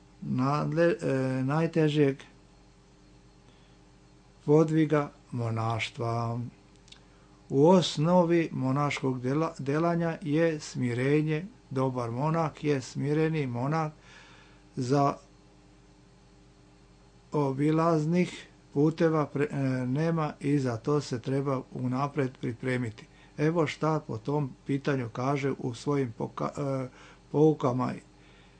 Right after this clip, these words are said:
lavrski starac arhimandrit Kiril Pavlov. Pitaš kako da se smiriš. Smiruj se u životnim okolnostima. Gospod će ti u toku dana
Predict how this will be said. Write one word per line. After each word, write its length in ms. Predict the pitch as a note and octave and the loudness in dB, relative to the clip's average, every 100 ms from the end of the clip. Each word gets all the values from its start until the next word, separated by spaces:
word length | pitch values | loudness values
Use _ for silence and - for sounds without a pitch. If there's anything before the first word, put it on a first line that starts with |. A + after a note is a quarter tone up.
| - - - - C3+ | -20 -20 -20 -10 -2
lavrski 800 | C#3 D#3 D#3 D3 - D3 C3+ | 0 2 2 0 -2 2 2
starac 520 | C#3 - C#3+ D3 B2 - | 0 0 2 2 0 -4
arhimandrit 800 | C3+ A2+ C3 B2+ D3 D3+ D3 - - | -8 -6 -4 -2 0 2 0 -4 -8
Kiril 380 | C#3+ D3+ D3+ A#2+ - | 0 2 2 0 -2
Pavlov. 420 | A#2 A#2 A2+ G#2+ - _ - | -2 -2 -4 -8 -12 _ -2
Pitaš 480 | E3+ F#3 E3 C3+ - | 0 2 0 -2 -4
kako 340 | E3 F3+ F3 | -2 -2 0
da 160 | C#3 C3+ | 0 0
se 240 | - C3 | -2 -4
smiriš. 640 | A2+ - C#3 C3+ A#2 - - - - - - - - | -4 -6 -2 -2 -4 -8 -12 -20 -20 -20 -20 -20 -20
Smiruj 640 | - C3+ D3 F3 E3+ D3+ - - | -10 -2 2 4 4 2 -2 -8
se 320 | - D#3 D#3 | 0 0 0
u 140 | - B2+ | -2 -2
životnim 800 | A#2+ C#3+ D#3 D#3+ - F3+ F#3 F#3 - - - | 0 2 2 0 0 2 2 0 -10 -18 -2
okolnostima. 1000 | D#3+ D#3+ C#3+ C3+ C3 C3 - C3 B2+ B2 C3+ | 0 0 2 4 4 0 -2 0 0 -4 -4
Gospod 440 | D3 E3+ E3+ E3 C3+ | 2 2 2 0 -2
će 180 | C#3 | -4
ti 260 | A2+ D3 D3 - | -2 0 0 0
u 240 | D#3 D3 | -2 -2
toku 420 | C#3+ D3+ D#3+ D#3+ | 0 0 2 0
dana 420 | A#2+ C3+ D#3+ D#3 | -2 -2 0 -2